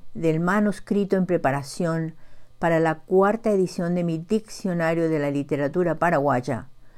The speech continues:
a publicarse, si Dios quiere, a principios del año que viene. María Luisa Ferreira nació en Asunción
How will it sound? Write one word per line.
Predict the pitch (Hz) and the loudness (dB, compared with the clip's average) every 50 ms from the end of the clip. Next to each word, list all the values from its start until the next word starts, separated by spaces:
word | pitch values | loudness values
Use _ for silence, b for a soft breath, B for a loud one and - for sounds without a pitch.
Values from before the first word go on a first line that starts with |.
| b b b b b - | b b b b b -2
a | - 170 170 | -2 0 2
publicarse, | 185 165 160 160 156 156 - 175 165 175 175 170 - - 185 170 - - - - | 0 0 0 0 -2 -2 0 0 2 2 0 -2 -4 -4 -4 -4 -4 -6 -12 -18
si | - - - - 147 139 | -20 -14 -6 -4 -4 -4
Dios | 143 165 170 175 175 170 - | -2 0 0 0 0 -2 -6
quiere, | - - - 156 151 147 143 143 139 139 139 139 b b b b b b - - | -10 -4 0 2 2 2 2 2 0 -2 -4 -8 b b b b b b -8 -6
a | 160 151 | -4 -4
principios | 151 147 151 151 151 151 - - 175 165 170 - 175 170 170 170 - - | -2 -2 -2 -4 -4 -4 -2 0 0 0 0 0 0 0 0 -2 -4 -4
del | - 151 143 | -2 0 0
año | 139 135 143 147 147 147 143 135 135 | 2 2 0 0 0 0 -2 -4 -4
que | - 143 123 | -4 -2 -2
viene. | 123 123 127 127 120 - - - - - - - - - - - - - - - - - - - - - - - - - - - - - - - - - - - - - | -2 -4 -4 -6 -8 -10 -12 -14 -18 -20 -20 -20 -20 -20 -20 -20 -20 -18 -18 -16 -14 -14 -14 -14 -16 -20 -20 -20 -18 -18 -18 -18 -18 -20 -20 -20 -20 -20 -20 -20 -10 -4
María | - 196 202 208 233 240 254 247 | 0 2 4 6 6 8 8 8
Luisa | 233 208 196 196 196 190 - 226 196 | 6 6 4 2 0 -2 -2 -4 -4
Ferreira | - - 165 151 156 165 170 175 185 190 185 185 190 196 190 - - - - - - | 0 2 2 2 4 4 4 4 4 4 4 2 0 -2 -6 -14 -20 -20 -20 -10 -4
nació | - 170 170 170 - - 220 202 | 0 0 0 0 0 2 2 4
en | 202 208 | 4 4
Asunción | 220 233 226 - 175 160 156 - - - 208 196 180 180 180 180 185 | 4 2 2 2 0 0 -2 -4 -2 0 2 2 4 2 2 -2 -4